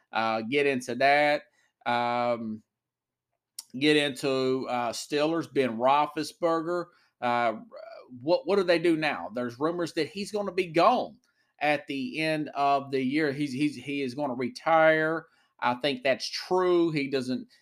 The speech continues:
he doesn't wanna say it publicly, but privately there have been reports. We'll get to that.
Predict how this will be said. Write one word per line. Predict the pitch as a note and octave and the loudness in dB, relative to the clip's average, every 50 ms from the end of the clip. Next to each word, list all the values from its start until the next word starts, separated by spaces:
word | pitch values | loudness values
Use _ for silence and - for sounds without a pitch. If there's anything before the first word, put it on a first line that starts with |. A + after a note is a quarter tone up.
| _ _ _ | _ _ _
he | - C#3+ | -8 -4
doesn't | C3 C#3 C3 C3 C3 | -2 -2 -2 -2 -4
wanna | C3 C#3 C3+ B2+ | -4 -4 -4 -6
say | B2+ - - C#3 | -6 -6 -4 -4
it | B2 A#2 - _ | -4 -4 -6 _
publicly, | - F3 E3+ E3 E3+ F3 E3 D#3 - F3 F3 E3+ E3+ E3 D#3 | 6 6 6 6 6 0 0 0 0 0 0 2 2 2 0
but | - - C3 B2+ A#2+ - - | 2 4 4 4 4 2 2
privately | - - D3 C#3 C3 C#3 B2+ B2+ B2+ | 4 6 6 6 6 4 -2 -2 -2
there | A2+ B2 A#2 | -2 -4 -4
have | |
been | A#2+ A#2 A2 | -4 -4 -4
reports. | A2+ A2+ - _ D3 C#3+ C#3 - - | -4 -6 -6 _ 0 0 0 -2 -4
We'll | C#3+ C3+ | -8 -2
get | C3 C3 B2 B2 | -2 -2 -2 -2
to | - A2+ | -4 2
that. | B2 C#3 C#3 C#3+ C#3 C3 | 4 6 8 8 6 4